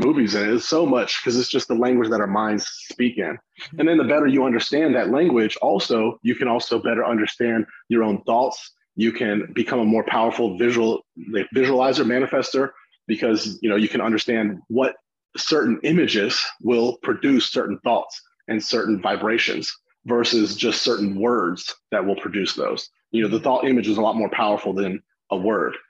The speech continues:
Speaker 1: you know, the image that those words create. But, um, so that's kind of how I got into it, was, um, learning from there and my very first time,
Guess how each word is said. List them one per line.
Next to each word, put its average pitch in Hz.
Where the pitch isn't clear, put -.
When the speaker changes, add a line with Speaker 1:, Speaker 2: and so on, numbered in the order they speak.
Speaker 1:
you 95
know, 85
the 87
image 113
that 98
those 98
words 101
create. 101
But, 127
um, 110
so 151
that's 151
kind 151
of 123
how 117
I 117
got 110
into 113
it, -
was, 95
um, 107
learning 131
from 110
there 107
and 113
my 113
very 135
first 131
time, 120